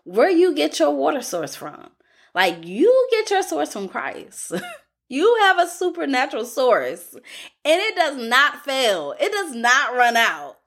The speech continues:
So if you run out of the living water, honey, that's on you. <laughs> That's on you. And you have to continue to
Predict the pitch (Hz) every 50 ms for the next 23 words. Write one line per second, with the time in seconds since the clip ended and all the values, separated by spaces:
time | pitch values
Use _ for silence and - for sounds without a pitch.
0 | _ _ - - - 277 262 262 247 247 247 208 262 254 254 302 339 427 440 415
1 | 370 370 381 392 392 392 370 302 339 349 359 359 349 - 226 320 349 359 370 359
2 | 359 359 370 349 349 349 349 370 359 359 330 277 233 190 175 165 165 180 254 -
3 | _ _ _ _ _ _ _ _ _ _ _ _ _ _ _ _ - 277 285 285
4 | 302 311 330 285 220 180 156 147 143 147 _ _ _ _ _ _ _ _ _ _
5 | _ _ _ _ _ _ _ _ _ _ - 202 - 277 220 170 175 226 294 285
6 | 190 - _ _ _ _ _ _ - 855 855 - - - - _ _ _ _ _
7 | _ _ _ _ _ _ _ _ _ _ _ _ _ _ _ _ _ _ _ _
8 | _ _ _ _ _ _ _ _ _ _ _ _ _ _ _ _ _ _ _ _
9 | _ - 370 - - 339 - - - - - - _ _ 208 214 247 277 415 480
10 | - 494 381 339 320 294 285 269 294 311 277 214 175 160 156 147 151 165 _ _
11 | _ _ _ _ _ - _ _ _ _ - - 269 262 285 277 262 247 254 262
12 | 269 285 285 285 320 294 - 285 262 254 240 - 247 240 233 214 208 202 202 -
13 | - 226 202 185